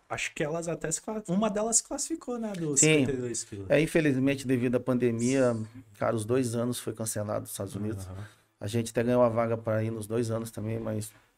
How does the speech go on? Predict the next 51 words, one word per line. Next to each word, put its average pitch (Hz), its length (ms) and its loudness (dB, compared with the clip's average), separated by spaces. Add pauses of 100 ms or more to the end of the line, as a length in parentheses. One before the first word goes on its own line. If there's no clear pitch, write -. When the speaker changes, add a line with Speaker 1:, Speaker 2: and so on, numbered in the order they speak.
Speaker 2:
não 113 240 -2
podemos 113 460 -4
ir 110 100 0
no 107 100 0
Mundial. 107 520 0
Speaker 1:
Sim. 98 360 -6 (240)
Speaker 2:
Mas 120 200 2
agora 127 200 8
vai 185 120 4
ter 220 100 0
de 196 100 0
novo, 156 300 4
né? 135 120 4
A 135 40 2
seletiva 120 480 -2
agora 113 240 0
em - 20 -2
outubro, 113 380 -4
aí 117 140 2
Speaker 1:
Aham. 127 80 -2
Speaker 2:
tem 135 120 -6
o 135 60 0
Mundial 139 320 0
de 131 80 -4
novo 117 240 -2
do 113 60 -6
ano 113 100 -6
que 117 80 -10
Speaker 1:
Sim. 113 60 -10
Speaker 2:
vem. 107 260 -6 (580)
Speaker 1:
Galerinha, 131 380 2
só - 300 6
pra 135 600 0
dar 117 220 -6
um 117 160 -8 (140)
toque 113 340 -4
aí, 110 300 -4
o, 120 360 -2 (440)
felizmente 131 600 0
hoje 127 200 -2
o 123 100 -4
Rafa 117 380 -2
não 113 420 -6 (140)
tá 113 100 0
participando 110 520 -2
aqui 110 180 -6
comigo. 131 580 -6
Quer 113 340 2
vir 120 200 -2
aqui, 147 260 -4
Rafa? - 320 -12